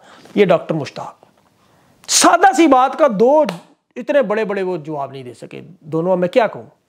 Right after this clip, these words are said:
नब्बे दिन में इलेक्शन करवाना ज़रूरी है या नहीं? बस सादा सा सवाल। बंद कमरों में धमकियाँ लगाते रहे और जब ये बात नहीं बनती फिर रिपोर्टें ठोक देते हैं, ये लो।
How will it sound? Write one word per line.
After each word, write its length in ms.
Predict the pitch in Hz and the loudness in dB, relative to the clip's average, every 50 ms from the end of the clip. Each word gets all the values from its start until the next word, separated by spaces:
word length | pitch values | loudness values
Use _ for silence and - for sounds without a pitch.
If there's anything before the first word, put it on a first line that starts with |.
| _ _ _ _ _ _ _ _ _ _ _ _ - 151 | _ _ _ _ _ _ _ _ _ _ _ _ -4 2
नब्बे 340 | 160 226 311 311 330 320 | 4 4 4 4 4 2
दिन 240 | 302 247 247 240 247 | 4 4 2 2 2
में 300 | 240 240 240 240 240 - - | 2 2 2 2 0 -2 -4
इलेक्शन 420 | 175 165 180 180 - - - 226 | -4 -4 -4 -4 -6 -8 -8 -6
करवाना 460 | 220 220 202 190 180 175 175 175 175 170 | -4 -2 -2 0 0 0 0 0 -2 -2
ज़रूरी 500 | 147 127 143 147 147 156 156 180 175 156 | -4 -4 -6 -6 -4 -2 -2 -2 0 0
है 180 | 151 156 156 | 0 0 -2
या 220 | 147 135 127 127 127 | -2 -6 -8 -8 -8
नहीं? 280 | 123 117 - - 113 98 - _ _ _ _ _ _ - - | -8 -10 -10 -12 -14 -18 -18 _ _ _ _ _ _ -2 0
बस 120 | 175 165 | 0 0
सादा 360 | - - - - 196 170 143 | 0 -2 -2 -2 -2 -2 -2
सा 140 | 127 - 156 | -8 -14 -16
सवाल। 240 | 143 120 135 _ _ _ _ _ _ _ _ _ _ _ _ _ _ _ _ _ _ _ _ _ _ _ _ _ 147 135 | -20 -20 -20 _ _ _ _ _ _ _ _ _ _ _ _ _ _ _ _ _ _ _ _ _ _ _ _ _ 0 0
बंद 200 | 165 180 202 214 | 2 2 2 2
कमरों 260 | - 202 190 196 196 | 2 4 4 4 2
में 100 | 190 170 | 2 2
धमकियाँ 360 | 165 160 147 - - 247 294 | 2 0 0 2 2 2 4
लगाते 360 | 330 311 247 202 - - 160 | 4 2 0 0 -2 -4 -10
रहे 160 | 143 - - - _ _ _ _ _ _ _ _ _ _ _ - | -10 -10 -14 -20 _ _ _ _ _ _ _ _ _ _ _ -2
और 120 | 185 170 | 0 2
जब 120 | 185 185 | 2 2
ये 60 | 180 175 | 2 4
बात 300 | 156 160 175 190 185 226 | 2 2 0 0 0 -2
नहीं 100 | 254 247 | -2 0
बनती 380 | 226 190 156 - 196 185 180 _ _ _ _ _ _ _ _ _ _ _ _ _ _ _ _ _ _ _ _ - - | 0 -2 -4 -6 -12 -12 -12 _ _ _ _ _ _ _ _ _ _ _ _ _ _ _ _ _ _ _ _ -10 0
फिर 120 | - 175 160 | 0 2 2
रिपोर्टें 340 | 156 156 156 143 135 196 | 2 0 -2 -2 0 0
ठोक 200 | 190 220 240 226 | 2 2 0 0
देते 240 | 208 196 175 - 156 | 0 -6 -8 -10 -10
हैं, 60 | 147 | -10
ये 120 | 147 170 185 | -8 -8 -8
लो। 100 | 185 | -8